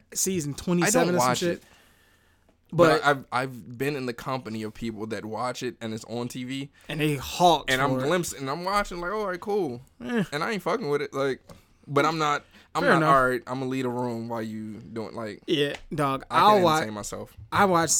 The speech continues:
Speaker 1: I watch so much Law and Order. Like, I can quote the episodes word for word for the most part.
Speaker 2: That's crazy.
Speaker 1: And I'll watch it like I've never seen it.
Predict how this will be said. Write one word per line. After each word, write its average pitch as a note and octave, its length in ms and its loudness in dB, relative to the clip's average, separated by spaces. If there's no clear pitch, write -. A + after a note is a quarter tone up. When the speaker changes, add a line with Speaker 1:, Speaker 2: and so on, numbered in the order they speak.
Speaker 1:
I G#3 120 4
watch F#3+ 260 6
so F3 140 0
much D#3+ 240 -2
Law D3+ 140 -2
and C#3+ 80 -4
Order. C#3 140 -4
Like, C3+ 140 -6
I F3+ 120 0
can F#3+ 120 -4
quote F3 320 2
the D3 100 -4
episodes C#3 680 -6
word D#3 340 2
for D#3 80 -2
word D3 440 4
for E3 100 -2
the D3 60 0
most C#3 260 -4
part. - 300 -6
Speaker 2:
That's - 120 -18
crazy. G2+ 260 -6
Speaker 1:
And D#3 100 0
I'll F3+ 160 6
watch E3 240 4
it E3+ 40 -4
like D#3 140 -4
I've D3+ 160 -2
never D#3+ 240 0
seen E3 260 -2
it. C#3 140 -10